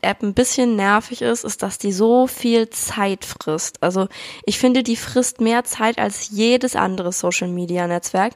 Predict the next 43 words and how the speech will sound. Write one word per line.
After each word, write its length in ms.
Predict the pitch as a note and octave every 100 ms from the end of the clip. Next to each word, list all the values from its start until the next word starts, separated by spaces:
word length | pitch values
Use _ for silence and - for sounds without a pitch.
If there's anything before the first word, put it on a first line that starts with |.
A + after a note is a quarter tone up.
| - - -
weil 200 | F3 G3
du 140 | A3+ A#3+
halt 160 | A3
auch 140 | G#3+ -
einfach 400 | G3 G#3 G#3+ -
mal 160 | F#3+
nicht 400 | F#3+ G#3 C4+ - - -
schnell 600 | - - - G3 F#3+ G3
irgendwas 600 | F#3+ F3+ F#3 F3+ F3+ F3 F3+
reingucken 500 | F3 F3 - E3+ E3+
kannst. 340 | F#3+ F3 -
Du 40 | -
kannst 320 | A#3+ C4+ C4+
nicht 160 | A3+
einfach 280 | F3+ F#3 F#3+
mal 200 | F#3 E3+
kurz 420 | - - G#3 G3+
gucken, 300 | - G#3 G3
was 160 | F3 F#3
so 100 | F3
geht, 420 | E3 A#3 B3+ B3+ - - -
kurz 300 | - A3 G3+
irgendwie 240 | - F3+ F3+
zwei, 240 | - F3+
drei 240 | F3+ - F3+
Sachen 380 | F#3 - A#3
in 100 | G3
deinem 220 | F#3 F3 F3+
Feed 300 | - A#3+ A#3+
liken 380 | A3 A3 A#3
und 180 | A3 G3+
wieder 340 | F#3 F3+ F3+ -
offline 400 | A#3+ B3+ G#3 F3+
gehen. 240 | F3+ G#3 - - - -
Weil 120 | F#3+
wenn 140 | G3
du 80 | G3
an 140 | F#3+ F#3
so 60 |
einem 120 | F#3
Raum 480 | F#3 F#3+ A3 B3 B3
teilhaben 760 | - G#3 B3+ D#4 F#3 F3+ F3 F3
möchtest, 560 | F3 F#3 - A3 -